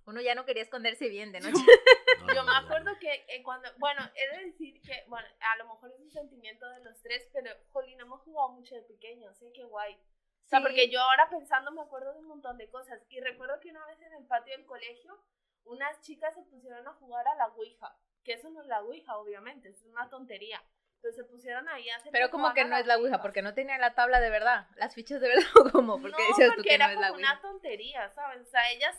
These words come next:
Speaker 2: se
Speaker 1: Como el Charlie
Speaker 2: jugaban
Speaker 1: Charlie, como el Charlie Charlie que surgió
Speaker 2: Claro,
Speaker 1: después.
Speaker 2: pero en ese tiempo no existía eso,
Speaker 1: Claro,
Speaker 2: pero
Speaker 1: claro.
Speaker 2: ellas pseudo jugaban a la ouija, pero que eso no era la ouija.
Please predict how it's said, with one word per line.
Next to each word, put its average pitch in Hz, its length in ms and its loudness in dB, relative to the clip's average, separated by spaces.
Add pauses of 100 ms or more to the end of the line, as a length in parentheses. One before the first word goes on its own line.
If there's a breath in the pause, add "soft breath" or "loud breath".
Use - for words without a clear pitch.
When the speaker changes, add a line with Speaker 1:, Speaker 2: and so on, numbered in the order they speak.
(200)
Speaker 2:
se 262 180 -4 (180)
Speaker 1:
Como 240 140 -4
el 247 100 -2
Charlie 247 260 6
Speaker 2:
jugaban 233 180 10 (100)
Speaker 1:
Charlie, 415 160 0 (260)
como 220 160 -10
el 226 60 -14
Charlie 226 220 -6
Charlie 254 240 2
que - 120 -2
surgió 220 260 -8
Speaker 2:
Claro, 277 160 4
Speaker 1:
después. 233 240 2
Speaker 2:
pero 247 100 -8
en 240 80 -14
ese 247 220 -14
tiempo 269 300 -16
no 277 100 -20
existía 226 480 -6
eso, 220 80 -4
Speaker 1:
Claro, 208 260 4
Speaker 2:
pero 233 120 -2
Speaker 1:
claro. 196 160 0
Speaker 2:
ellas 277 240 2
pseudo 339 300 -6
jugaban 247 520 0
a 330 140 -10
la 247 120 0
ouija, 233 420 -16
pero 233 180 -18
que 214 100 -20
eso 233 140 -20
no 311 100 -20
era 285 140 -8
la 196 160 -8
ouija. 220 360 -18